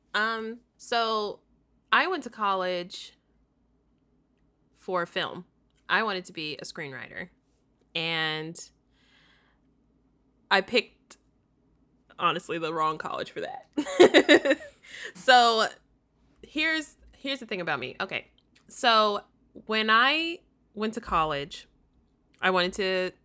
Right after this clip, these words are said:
be a film writer. But my parents pressured me into doing something or pursuing a degree in something that would make me money.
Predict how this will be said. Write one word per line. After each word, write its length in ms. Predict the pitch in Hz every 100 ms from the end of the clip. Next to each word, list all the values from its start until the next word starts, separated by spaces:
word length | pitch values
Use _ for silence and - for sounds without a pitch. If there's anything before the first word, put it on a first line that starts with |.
| _ _ _ -
be 120 | 165
a 60 |
film 300 | 170 - 156
writer. 340 | 143 139 135 190 _ _ _ _ _ _ _ _ _ _
But 200 | 190 170
my 140 | 185 175
parents 560 | - 262 254 254 247 -
pressured 380 | - 208 202 196
me 160 | 185 175
into 180 | 175 180
doing 300 | 175 165 175
something 720 | 165 165 - 156 156 156 180 _ _ _ _ _ _
or 120 | 175 175
pursuing 580 | 190 - 208 202 185 -
a 100 | 180
degree 360 | 175 170 160 147
in 120 | 165
something 280 | 160 156 151
that 180 | 131
would 160 | - 135 - _ -
make 180 | 139
me 80 | 160
money. 240 | 165 165